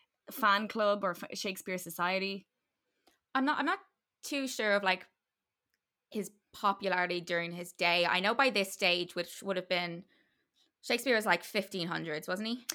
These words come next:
Speaker 1: Yes. Yeah, I guess so, yeah.
Speaker 2: Yeah.
Speaker 1: Um, and, yeah, and he was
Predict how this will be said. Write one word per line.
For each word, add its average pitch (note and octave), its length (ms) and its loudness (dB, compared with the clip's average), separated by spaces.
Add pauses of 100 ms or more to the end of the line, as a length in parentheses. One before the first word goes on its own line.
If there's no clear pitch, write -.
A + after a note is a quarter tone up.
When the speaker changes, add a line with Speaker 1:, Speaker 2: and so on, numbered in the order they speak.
(520)
Speaker 1:
Yes. F#3+ 600 -2 (640)
Yeah, G3+ 540 4
I G3+ 100 0
guess G3 180 0
so, F#3 200 -2
yeah. F#3+ 300 0
Speaker 2:
Yeah. G3 260 6
Speaker 1:
Um, F#3+ 200 0
and, F#3+ 520 2 (100)
yeah, A#3+ 260 2
and G#3 180 -4
he B3 220 -2
was A3 260 -2